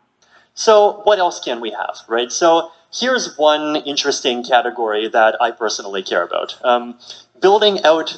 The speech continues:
the Ethereum social media ecosystem. There's a widespread belief that existing social media platforms suck and that we need better ones. Centralized and arbitrary censorship and manipulation. Uh,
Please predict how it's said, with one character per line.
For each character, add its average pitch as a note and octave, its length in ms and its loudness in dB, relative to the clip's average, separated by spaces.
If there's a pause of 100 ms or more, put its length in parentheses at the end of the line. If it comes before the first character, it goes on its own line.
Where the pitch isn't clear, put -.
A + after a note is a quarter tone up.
the C#3 420 -4 (720)
Ethereum D3 540 0
social C3 400 -2
media A2+ 280 -2
ecosystem. G2+ 720 -8 (280)
There's F3 200 4
a F3+ 140 -2
widespread F#3 500 4
belief C3+ 440 -2
that B2 220 4
existing D3 480 -6
social C3 400 -4
media A#2+ 180 -2
platforms A2 500 0
suck - 260 -2 (420)
and D3+ 220 2
that G3 120 0
we C#3 80 -10
need C#3 180 -10
better G#2 220 0 (120)
ones. - 120 -14 (400)
Centralized D#3 640 2
and C3+ 100 -6
arbitrary B2 680 0
censorship A#2 560 -6
and A2+ 100 -8
manipulation. G#2 640 -4 (160)
Uh, A2 360 -2